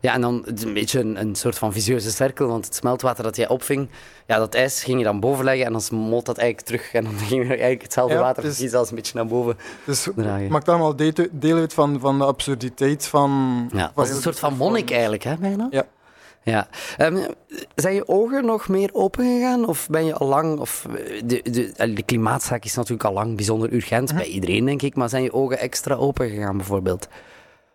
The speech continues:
Speaker 2: Ja, niet meer dan, dan anders. Ik denk dat ik iemand ben die een goede blik op de wereld
Speaker 1: Mhm.
Speaker 2: heeft. En het is niet zo dat enkel milieu mij, mij interesseert. Het is gewoon in het algemeen zo de minder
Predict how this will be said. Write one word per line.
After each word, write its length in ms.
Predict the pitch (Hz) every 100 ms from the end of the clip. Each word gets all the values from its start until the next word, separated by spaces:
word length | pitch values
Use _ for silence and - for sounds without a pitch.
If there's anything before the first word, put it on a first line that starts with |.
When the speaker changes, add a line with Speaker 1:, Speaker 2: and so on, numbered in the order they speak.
| -
Speaker 2:
Ja, 280 | 156 170 170 202
niet 260 | 202 160 160
meer 340 | 156 160 170
dan, 540 | 160 165 160 151 143 120 -
dan 280 | 147 139 135
anders. 300 | 135 175 175
Ik 60 |
denk 140 | 156 151
dat 80 | 143
ik 60 |
iemand 240 | 156 143 135
ben 220 | 143 156
die 540 | 143 139 139 135 135 - _ _ _ _ _ - - 123 123 123
een 200 | 131 117
goede 240 | 160 151
blik 260 | 135 160 160
op 120 | 135
de 80 | 131
wereld 560 | 135 147 165 165 165 123
Speaker 1:
Mhm. 180 | 120 131
Speaker 2:
heeft. 680 | 131 151 190 - - - - -
En 280 | 131 131 131
het 300 | 131 131 127
is 100 | 131
niet 100 | 151
zo 100 | 151
dat 220 | 135 -
enkel 540 | 147 160 151 147 143 143 _ _
milieu 640 | 131 135 131 123 135 147
mij, 480 | 151 147 139 135 131
mij 140 | 127 127
interesseert. 580 | 135 135 127 - 147 -
Het 140 | 135
is 60 | -
gewoon 120 | 156 151
in 40 |
het 80 | 139
algemeen 380 | 151 147 143 151
zo 80 | 143
de 100 | 139
minder 440 | 139 147 143 135